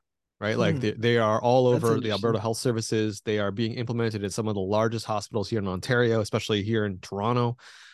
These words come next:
Speaker 1: Uh, and so they're disrupting the Canadian market. Um, um, it will only be a matter of time before all of Canada is on Epic.
Speaker 2: Oh, you
Speaker 1: Uh,
Speaker 2: think so?
Speaker 1: oh, yeah. I don't, I don't think there's
Speaker 2: That's
Speaker 1: a doubt.
Speaker 2: a good
Speaker 1: Just
Speaker 2: prediction right there. I like that.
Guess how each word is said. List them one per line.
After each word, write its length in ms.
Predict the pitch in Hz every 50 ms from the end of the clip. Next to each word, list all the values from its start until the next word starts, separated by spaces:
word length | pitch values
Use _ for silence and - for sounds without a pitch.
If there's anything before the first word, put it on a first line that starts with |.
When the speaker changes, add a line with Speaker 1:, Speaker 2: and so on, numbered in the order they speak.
| - _ _
Speaker 1:
Uh, 300 | - 104 104 104 101 - - _ -
and 260 | - 123 123 120 117 -
so 240 | - 135 123 117 110 - _ _ _ _ _ _ _ _ _ -
they're 160 | 135 135 123
disrupting 580 | 120 123 - - 143 139 131 - 135 120 113
the 80 | 110 107
Canadian 460 | - - 113 113 120 131 147 135 110
market. 480 | 101 92 90 92 - 101 101 101 104 117
Um, 240 | 113 110 104 104 - -
um, 240 | 113 104 107 113 - 127 -
it 140 | 123 123
will 340 | 117 117 113 113 123 123 120 -
only 280 | 131 139 156 156 151
be 140 | 123 131 123
a 40 | 117
matter 240 | 117 113 110 113 107
of 80 | 95
time 220 | - 113 110 104 104
before 320 | 107 101 - 117 110 -
all 160 | 107 110 104
of 100 | 95 -
Canada 640 | - - - 147 143 143 135 117 95 87 85 87 - _ - - - - _ _ _ _ -
is 220 | 113 113 101 -
on 320 | - 110 107 104 101 98 98 -
Epic. 440 | 101 95 - 95 - - - - - _ - - - - - -
Speaker 2:
Oh, 80 | 151 156
you 160 | 160 156 147
Speaker 1:
Uh, 40 | 135
Speaker 2:
think 180 | 160 180 180
so? 280 | 185 - 135 127 123 123 _ _ _ _ _ - -
Speaker 1:
oh, 100 | 120 127
yeah. 220 | 127 127 123 120
I 60 | 127 139
don't, 260 | 151 156 156 147 -
I 80 | 131
don't 140 | 156 175 165
think 140 | 147 165 160
there's 120 | 165 180
Speaker 2:
That's 40 | 180
Speaker 1:
a 40 | 185
doubt. 40 | -
Speaker 2:
a 40 | 214
good 40 | 202
Speaker 1:
Just 140 | 185 170 -
Speaker 2:
prediction 560 | 180 170 165 165 160 160 - - 165 160 160
right 220 | 156 156 156 135 -
there. 200 | 151 151 175 214
I 140 | 233 208
like 300 | 190 190 190 208 233 -
that. 320 | - 180 147 139 135 -